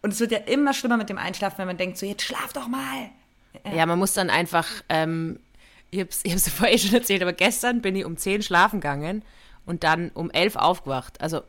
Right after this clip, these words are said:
Speaker 2: am gleichen Abend. Ich hab eine Stunde geschlafen und ich hab gedacht, „Ah, es ist wieder vier in der Früh, ich bin schon wieder wach.“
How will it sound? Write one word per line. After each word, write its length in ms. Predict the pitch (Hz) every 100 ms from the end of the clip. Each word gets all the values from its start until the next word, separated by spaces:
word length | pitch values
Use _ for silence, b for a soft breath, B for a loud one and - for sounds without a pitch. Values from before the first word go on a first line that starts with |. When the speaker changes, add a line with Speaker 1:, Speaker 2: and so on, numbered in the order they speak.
| -
Speaker 2:
am 100 | 165
gleichen 340 | 165 160 202 -
Abend. 260 | 156 147
Ich 60 | 151
hab 80 | -
eine 180 | 175
Stunde 240 | 190 180 185
geschlafen 400 | - 165 165 156
und 80 | 170
ich 40 |
hab 60 | -
gedacht, 220 | 165 156
„Ah, 160 | 190 170
es 80 | 170
ist 120 | 165
wieder 160 | 165
vier 160 | 160 185
in 60 | 160
der 60 |
Früh, 220 | - 190
ich 60 | 151
bin 120 | 160
schon 140 | 156 143
wieder 140 | 139
wach.“ 200 | 143